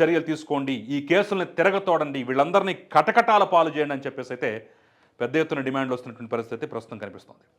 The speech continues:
So మరి కొత్త ప్రభుత్వం కొలువుదీరి ఒక నెల రోజులు కూడా కాలేదు కాబట్టి ఖచ్చితంగా ఒక్కొక్క దాని మీద కసరత్తు అయితే జరుగుతున్నట్టుగా వార్తలు వస్తున్నాయి.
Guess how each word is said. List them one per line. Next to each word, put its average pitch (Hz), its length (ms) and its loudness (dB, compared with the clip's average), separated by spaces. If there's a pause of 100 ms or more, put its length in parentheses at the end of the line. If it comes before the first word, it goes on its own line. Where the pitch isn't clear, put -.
(680)
So 165 140 4 (520)
మరి 104 220 -10 (340)
కొత్త 120 200 -4
ప్రభుత్వం 160 460 -4
కొలువుదీరి 151 600 0 (920)
ఒక 120 140 -6
నెల 123 220 0
రోజులు 160 280 2
కూడా 156 200 4
కాలేదు 143 320 2
కాబట్టి 143 260 -2
ఖచ్చితంగా 170 680 2 (360)
ఒక్కొక్క 180 320 2
దాని 175 260 6
మీద 175 100 2
కసరత్తు 175 580 2
అయితే 175 240 -2
జరుగుతున్నట్టుగా 170 760 0
వార్తలు 147 340 2
వస్తున్నాయి. 143 340 -8